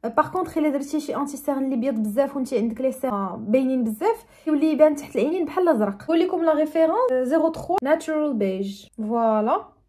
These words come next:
سينون شنو خديت عاوتاني؟ خديت، آه، برودوي اخر ديال الحجبان. انا كيعجبني لي برودوي ديال الحجبان كيف ما قلت لكم. هذا من عند كاتريس نيت.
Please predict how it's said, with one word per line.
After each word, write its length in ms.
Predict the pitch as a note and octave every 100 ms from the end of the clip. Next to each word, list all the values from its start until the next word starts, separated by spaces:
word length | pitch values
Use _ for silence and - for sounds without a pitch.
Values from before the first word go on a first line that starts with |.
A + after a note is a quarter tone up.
| _ _ _ _ - - -
سينون 680 | - - G4 E4 D#4+ G#4 G#4
شنو 180 | F4+
خديت 260 | F4+ D4+ D#4+
عاوتاني؟ 680 | C4 C#4+ D4 C4 C4+ G4 G#4+
خديت، 420 | - C4 D4 -
آه، 640 | D4 C4 B3+ A#3+ A#3 A#3+ A#3+
برودوي 280 | - E4 D4
اخر 300 | D#4+ F4 D#4+
ديال 160 | A#3+ C4
الحجبان. 560 | - A#3+ A#3 D4+ F4 E4+ - _ -
انا 500 | C4 D4 C4 A#3+ A3+ A#3
كيعجبني 440 | B3 A3 A3 C#4
لي 80 | D#4
برودوي 300 | - D4+ A#3
ديال 160 | A3+ A#3+
الحجبان 420 | A#3+ A3+ A#3+ D4
كيف 200 | C#4+ B3
ما 60 |
قلت 180 | A#3 -
لكم. 220 | A#3+ E4 F#4+ - - -
هذا 180 | - C4
من 140 | C#4+
عند 160 | B3 B3
كاتريس 480 | B3 F#4+ - D4 C4+
نيت. 220 | D4+ G4+